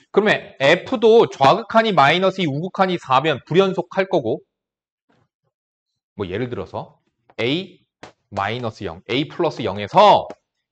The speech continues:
얘가 마이너스 이랑 사를 가지면 얘가 불연속할 거란 말이야. G 또한 마찬가지야. A 마이너스 영에서 육이고 A 플러스 영에서 마 삼이면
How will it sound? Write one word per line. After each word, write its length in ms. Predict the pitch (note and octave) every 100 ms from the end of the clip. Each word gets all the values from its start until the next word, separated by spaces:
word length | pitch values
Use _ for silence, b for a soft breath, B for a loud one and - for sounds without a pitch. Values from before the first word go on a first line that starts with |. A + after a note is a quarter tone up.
| _ -
얘가 300 | C3 D3 E3
마이너스 460 | A#2+ C3+ F3+ F3
이랑 220 | F3+ D#3+ D3
사를 340 | C3 C3 F3+
가지면 380 | F#3 D#3+ D#3+ C3
얘가 160 | C3 C3+
불연속할 340 | F3 G3 F3+ D#3+
거란 200 | C#3 A#2+
말이야. 400 | G#2 G#2+ G#2+ F2 _ _ -
G 220 | F#3+ G#3+
또한 200 | A#3+ G#3
마찬가지야. 720 | C3 F#3 F3+ D3+ C#3 C#3+ G2+ - _ -
A 160 | C3+ G3+
마이너스 420 | G3+ G3+ G3 G3
영에서 260 | F3+ F3 E3+
육이고 360 | C3+ E3 F3+ C3+
A 140 | D#3+ -
플러스 280 | F#3+ F3+
영에서 380 | F3+ E3+ E3 E3+ D#3+ -
마 200 | B2+ C3+
삼이면 680 | D#3+ F#3 E3 C3+ D3 C#3+